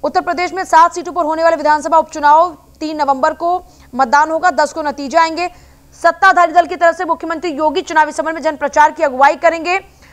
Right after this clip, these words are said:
और सपा अध्यक्ष अखिलेश यादव वर्चुअल रैली करेंगे। प्रियंका माया भी चुनावी मैदान में दूर ही रहेंगी, यानी कोई मैदान में नहीं उतर रहा।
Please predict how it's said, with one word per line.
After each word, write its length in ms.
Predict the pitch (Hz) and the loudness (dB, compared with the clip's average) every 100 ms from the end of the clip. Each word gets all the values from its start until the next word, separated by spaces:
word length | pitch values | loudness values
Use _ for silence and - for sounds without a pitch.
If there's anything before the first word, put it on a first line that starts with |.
| - | -4
और 100 | - | 0
सपा 280 | 311 339 359 | 2 2 2
अध्यक्ष 260 | 349 349 359 | 2 0 -2
अखिलेश 420 | 339 330 349 359 | -2 -4 -2 2
यादव 240 | 330 330 | 4 4
वर्चुअल 320 | 285 302 349 311 | 0 0 0 2
रैली 240 | 311 311 | 2 2
करेंगे। 340 | 339 330 330 | 0 0 -2
प्रियंका 480 | 349 302 320 320 359 | -6 0 0 2 2
माया 340 | 320 294 311 320 | 4 2 4 2
भी 200 | 294 359 | 0 -8
चुनावी 420 | 320 285 285 311 | -4 2 2 0
मैदान 360 | 302 269 285 | -2 2 2
में 260 | 285 320 359 - _ _ | 2 -6 -10 -16 _ _
दूर 260 | 226 330 320 | -8 -4 -4
ही 80 | 339 | -2
रहेंगी, 440 | 311 311 294 254 | -2 -4 -6 -4
यानी 480 | 240 269 320 349 339 _ _ - | -2 -2 -4 -10 -14 _ _ 2
कोई 160 | 330 | 4
मैदान 320 | 349 330 339 | 4 2 0
में 100 | 339 | 0
नहीं 120 | 349 349 | -6 -6
उतर 220 | 349 311 | -2 -2
रहा। 220 | 285 202 | -2 -6